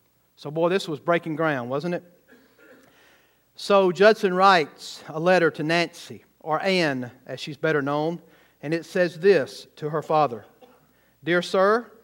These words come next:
I'm asking for your daughter's hand in marriage.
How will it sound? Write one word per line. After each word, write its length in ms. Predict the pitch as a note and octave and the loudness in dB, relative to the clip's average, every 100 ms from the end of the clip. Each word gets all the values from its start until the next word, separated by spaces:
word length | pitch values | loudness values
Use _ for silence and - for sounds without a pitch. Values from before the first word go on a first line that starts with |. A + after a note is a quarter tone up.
| _ _ - | _ _ -12
I'm 200 | D#3+ E3+ | -2 4
asking 400 | F#3 - F#3+ F3 | 4 2 -6 -6
for 120 | E3+ | -4
your 140 | E3+ | 0
daughter's 360 | E3+ F3 F3+ E3 | 6 6 6 0
hand 300 | F#3 E3+ D#3 | -4 -4 -4
in 100 | E3 | -4
marriage. 520 | D#3+ C3+ A2 - - | -2 -4 -6 -14 -20